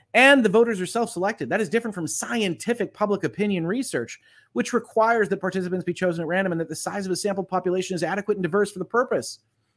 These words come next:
Yes, scientific polls have really been very, very accurate for the last ten years plus, haven't they? Twitter has never released an estimate of the number of inauthentic and malicious automated accounts on the platform. Those accounts can vote in polls. N B C News.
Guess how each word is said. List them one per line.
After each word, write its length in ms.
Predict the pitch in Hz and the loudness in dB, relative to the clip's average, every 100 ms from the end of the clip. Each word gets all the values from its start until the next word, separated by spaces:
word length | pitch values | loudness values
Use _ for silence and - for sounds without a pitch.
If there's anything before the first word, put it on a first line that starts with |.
| - | -4
Yes, 220 | 117 113 | -2 0
scientific 540 | 196 214 190 185 180 | 2 4 4 2 0
polls 340 | - 170 139 120 | 2 2 2 -2
have 140 | 123 | -4
really 280 | 139 165 156 | 2 4 4
been 380 | 131 135 123 117 - _ _ | 2 2 0 -4 -12 _ _
very, 340 | 143 143 240 185 | 2 8 10 10
very 260 | 160 147 | 8 6
accurate 480 | 135 123 - 123 117 | 4 0 -4 -6 -6
for 80 | - | -8
the 60 | 123 | -8
last 320 | 117 117 - | -6 -6 -6
ten 180 | 151 131 | -2 0
years 260 | 123 117 | 0 -4
plus, 360 | - 110 101 - | -8 -8 -6 -2
haven't 300 | 175 220 233 | 0 0 2
they? 260 | 226 220 - _ _ - - - | 0 -2 -6 _ _ -20 -20 -4
Twitter 240 | - 339 302 | 4 8 10
has 160 | 196 | 8
never 240 | 202 233 214 | 6 6 6
released 320 | 185 180 175 | 6 4 2
an 80 | 165 | 0
estimate 320 | 160 170 156 | 0 0 -2
of 40 | |
the 60 | 143 | 2
number 200 | 160 170 | 4 4
of 100 | 160 | 4
inauthentic 540 | 254 247 240 262 247 | 4 4 6 4 4
and 80 | 254 | 2
malicious 380 | 254 262 262 240 | 2 2 0 4
automated 340 | 254 254 254 | 6 6 2
accounts 320 | 247 254 302 339 | 0 0 0 2
on 40 | |
the 60 | 247 | 2
platform. 380 | 196 165 143 | 2 2 0
Those 240 | 131 160 247 | 4 4 4
accounts 340 | - 190 151 | 2 2 2
can 140 | - 143 | -2 -2
vote 180 | 139 135 | -2 -4
in 80 | |
polls. 420 | 127 117 143 - - _ _ _ _ _ _ _ _ _ _ _ _ _ _ _ _ _ _ _ _ _ _ _ _ _ _ _ _ _ _ _ _ _ _ _ _ _ _ _ _ - - _ _ _ - | -6 -6 -6 -8 -18 _ _ _ _ _ _ _ _ _ _ _ _ _ _ _ _ _ _ _ _ _ _ _ _ _ _ _ _ _ _ _ _ _ _ _ _ _ _ _ _ -20 -20 _ _ _ -2
N 100 | 226 | 2
B 100 | 196 | 4
C 140 | 156 | 2
News. 340 | 117 95 110 | 0 -2 -8